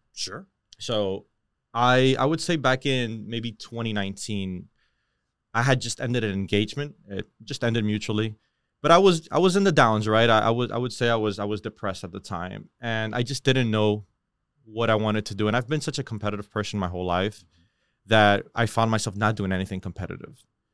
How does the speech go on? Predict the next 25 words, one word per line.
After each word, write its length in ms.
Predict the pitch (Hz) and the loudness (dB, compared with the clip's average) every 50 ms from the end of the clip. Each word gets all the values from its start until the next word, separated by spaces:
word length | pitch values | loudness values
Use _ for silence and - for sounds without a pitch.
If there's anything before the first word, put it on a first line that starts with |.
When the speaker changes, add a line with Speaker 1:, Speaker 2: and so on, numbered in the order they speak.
| _ _ _ _ _ _ _ _ _ | _ _ _ _ _ _ _ _ _
Speaker 2:
And 720 | - 110 107 104 104 104 104 104 101 104 104 101 101 98 - | -4 -2 0 2 2 0 0 -2 -4 -6 -8 -10 -12 -12 -8
I 100 | - 110 | -6 -6
was 200 | 107 104 107 104 | -6 -6 -8 -10
playing 400 | - _ - 143 143 151 156 147 | -10 _ -6 -4 -2 0 0 0
video 220 | 123 131 127 131 131 | 0 -2 -2 -2 -2
games. 400 | 123 131 131 147 147 - - - _ _ _ _ - | -2 -4 -4 -6 -8 -10 -14 -16 _ _ _ _ -14
I 60 | 104 | -12
think 160 | 104 117 117 | -10 -10 -10
we've 100 | 110 107 | -10 -12
shared 200 | - - 107 101 | -10 -10 -8 -8
this 100 | 101 107 | -8 -10
story 220 | 101 - 107 101 104 | -8 -8 -8 -8 -8
before. 340 | 104 101 - 107 107 104 95 | -8 -10 -8 -8 -6 -4 -4
I 20 | |
was 140 | 101 104 - | -6 -8 -8
playing 200 | - 120 117 113 | -8 -6 -4 -2
video 180 | 107 104 107 | -2 -2 -2
games 260 | 104 107 107 107 98 101 | -2 -2 -2 -2 -2 -2
and 80 | 95 | -2
I 20 | 90 | -2
had 160 | 98 95 - | -2 -4 -4
two 140 | - - 113 | -6 -8 -8
screens, 360 | - - - 104 101 110 113 | -8 -8 -8 -8 -8 -8 -8
right? 200 | 110 - - - | -10 -12 -14 -14
So 260 | - 104 92 - | -16 -16 -16 -16